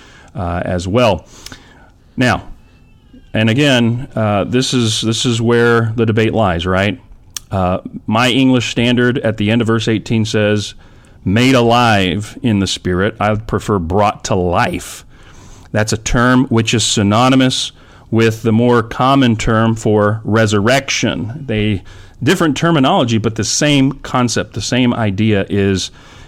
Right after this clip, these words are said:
uh, evident in the, the terms that are used. And this is evident from the usage of this in Romans eight, verse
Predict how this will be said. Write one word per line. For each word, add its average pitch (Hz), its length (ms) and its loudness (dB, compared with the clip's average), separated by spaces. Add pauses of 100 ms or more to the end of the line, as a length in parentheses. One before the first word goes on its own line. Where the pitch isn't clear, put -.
(120)
uh, 92 300 0 (640)
evident 120 500 0
in 107 500 0
the, 98 460 0
the 104 80 0
terms 107 380 0
that 101 100 0
are 92 100 0
used. 101 560 0 (300)
And 104 120 0
this 123 160 0
is 113 140 0
evident 123 500 0
from 110 600 2
the 107 240 0
usage 117 540 0
of 107 240 0
this 107 380 0 (540)
in 110 600 2 (300)
Romans 113 340 4
eight, 107 200 2
verse 110 320 -2